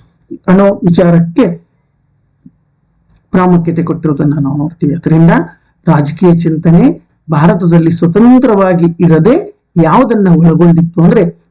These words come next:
ತತ್ವಶಾಸ್ತ್ರದ ಭಾಗ ಆಗಿದ್ದನ್ನ ನಾವು ನೋಡ್ತೀವಿ.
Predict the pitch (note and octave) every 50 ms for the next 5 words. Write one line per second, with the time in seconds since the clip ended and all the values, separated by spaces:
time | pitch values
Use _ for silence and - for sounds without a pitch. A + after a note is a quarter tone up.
0 | _ _ - F3+ F3 F3+ - C#4+ C#4+ C4+ - A#3 F3 - - - F3+ E3 E3 E3
1 | D3+ C#3+ D#3+ E3+ A#3 D4+ C#4 D4+ C4 A3+ F#3+ F3 E3+ E3+ E3 - E3 D#3+ F3 A#3
2 | A#3+ - E3+ - - _ _ _ _ - D#3 D3 C3+ C#3 C#3+ D3 D#3 E3 F3+ G3
3 | F3 - - - _